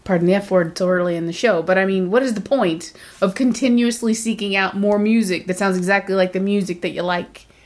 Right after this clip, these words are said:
and more movies that are exactly like the movies that you like, and more T V that's exactly like the T V that you like? St-, be like me and watch Bob's Burgers a hundred times in a row. <laughs> It is what it is. It's the thing I love.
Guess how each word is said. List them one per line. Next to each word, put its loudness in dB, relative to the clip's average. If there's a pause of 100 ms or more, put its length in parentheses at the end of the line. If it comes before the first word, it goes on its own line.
(220)
and 2
more 2
movies 0
that 2
are 4
exactly 0
like 0
the 0
movies 0
that -4
you 0
like, 0
and -2
more 2
T 0
V 2
that's -2
exactly -2
like -2
the 0
T 4
V -2
that -4
you 2
like? -4 (400)
St-, -6
be 4
like 2
me 2 (260)
and 4
watch 2
Bob's 2
Burgers 0 (720)
a -2
hundred 0
times -2
in -2
a -2
row. -4 (440)
<laughs> -6 (380)
It 2
is 4
what 4
it 2
is. 2 (220)
It's -2
the -2
thing 0
I 4
love. 0